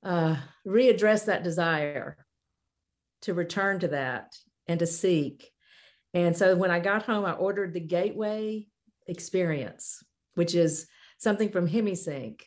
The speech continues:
that is a, it, I ordered all of the series. So at that time, it went through six series. And it's basically a variation of the Gateway program that you do here without having trainer guidance.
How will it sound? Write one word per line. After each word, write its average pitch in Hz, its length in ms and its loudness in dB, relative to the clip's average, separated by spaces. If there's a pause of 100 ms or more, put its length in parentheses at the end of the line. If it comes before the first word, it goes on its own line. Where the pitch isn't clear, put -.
(100)
that 170 420 2
is 170 280 0
a, 151 500 -4 (380)
it, 175 540 -4
I 196 140 2
ordered 185 260 4
all 170 240 4
of 151 60 0
the 151 80 -4
series. 143 460 -6
So 147 200 -4
at 165 140 -4
that 220 160 0
time, 180 180 -2
it 160 80 0
went 156 160 -2
through 160 140 -4
six - 580 -6
series. 151 640 -2 (400)
And 180 140 2
it's 170 140 -4
basically 202 880 2 (760)
a 208 40 -2
variation 214 640 4
of 170 80 -4
the 170 80 -8
Gateway 175 340 0
program 185 580 -4
that 170 200 -4
you 175 80 -6
do 165 200 -2
here 165 680 -4 (360)
without 190 800 0 (200)
having 170 380 0
trainer 165 380 -2
guidance. 151 800 -6